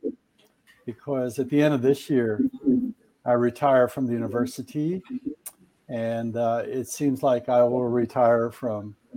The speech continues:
doing the kind of work I really enjoyed these past thirty-five, forty years. And, uh, I'll be doing other things, you know.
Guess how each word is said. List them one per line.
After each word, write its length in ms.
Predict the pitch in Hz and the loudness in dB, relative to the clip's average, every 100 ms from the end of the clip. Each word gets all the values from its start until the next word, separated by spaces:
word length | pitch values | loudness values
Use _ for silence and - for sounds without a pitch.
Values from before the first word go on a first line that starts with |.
| - _ _ _ - 117 | -20 _ _ _ -14 0
doing 300 | 139 147 139 | 4 6 4
the 80 | |
kind 220 | 135 147 139 | 0 0 2
of 80 | |
work 260 | 127 139 139 | 2 0 2
I 160 | 139 123 | 2 4
really 340 | 123 143 139 | 4 4 4
enjoyed 560 | 127 120 120 123 127 120 | 2 2 4 4 2 -4
these 220 | 113 110 | -6 -6
past 500 | 131 120 120 - - | -4 -2 -2 -6 -10
thirty-five, 640 | 135 120 117 113 127 113 117 | -6 -6 -6 -6 -4 -2 -4
forty 320 | - 120 113 | -6 -6 -4
years. 560 | 110 117 123 143 165 _ _ - _ _ _ _ | -2 -2 -2 -4 -8 _ _ -20 _ _ _ _
And, 460 | 143 117 113 117 117 | -10 -8 -6 -4 0
uh, 240 | 120 117 113 _ _ _ _ _ - | 2 0 -6 _ _ _ _ _ -6
I'll 100 | 123 | -2
be 140 | 139 | 2
doing 260 | 147 165 156 | 4 4 6
other 220 | 175 202 | 6 4
things, 500 | - 131 98 101 - | 0 -6 -6 -10 -10
you 80 | 131 | -8
know. 540 | 117 131 156 110 107 | -4 -4 -2 -4 -6